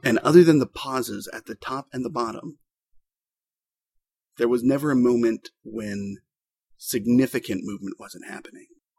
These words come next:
Like the Simpsons say, "There are way too many boring going up parts. We want downhill kick-ass parts." Well, this was all speed until those two little moments.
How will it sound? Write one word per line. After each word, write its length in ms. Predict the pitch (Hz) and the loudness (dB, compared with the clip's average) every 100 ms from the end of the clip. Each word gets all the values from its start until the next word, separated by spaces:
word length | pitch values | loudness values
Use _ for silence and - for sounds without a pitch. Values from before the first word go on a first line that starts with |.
| _ _ _ _ - | _ _ _ _ -2
Like 240 | 117 107 | 0 0
the 80 | 143 | 0
Simpsons 360 | - 110 117 - | 0 0 -2 2
say, 400 | 107 104 101 - _ _ _ _ _ _ _ - | 2 2 -2 -12 _ _ _ _ _ _ _ 0
"There 300 | 117 110 104 | 4 4 2
are 80 | |
way 260 | 104 120 120 | 2 4 4
too 220 | - 127 | 2 -2
many 440 | 110 101 101 101 _ _ _ _ _ _ _ _ _ - - | -2 -4 -8 -12 _ _ _ _ _ _ _ _ _ -16 0
boring 360 | 117 113 113 | 2 4 0
going 300 | 110 104 104 - | 0 -2 -4 -4
up 200 | 98 - - | -8 -10 -16
parts. 640 | 95 92 87 - - - _ - | -12 -12 -12 -18 -20 -20 _ -8
We 180 | 117 | -4
want 280 | 110 107 95 _ _ _ _ | -2 -2 -6 _ _ _ _
downhill 460 | 110 107 107 107 98 | -6 -6 -6 -8 -10
kick-ass 480 | - 120 95 87 - | -4 -4 -4 -14 -18
parts." 640 | 101 - _ - - _ _ _ _ _ _ - | -20 -20 _ -20 -20 _ _ _ _ _ _ 2
Well, 100 | 123 | 4
this 140 | 135 | 6
was 180 | 123 104 - - | 4 2 -8 -6
all 340 | - 107 101 | -2 -2 -4
speed 640 | - - - 107 95 101 - _ _ _ _ _ _ _ _ - | -8 -12 -10 -10 -12 -16 -20 _ _ _ _ _ _ _ _ -12
until 220 | 110 113 | -2 0
those 140 | 101 | 0
two 120 | - - | -8 -8
little 160 | - | -8
moments. 460 | - - - - | -10 -12 -16 -20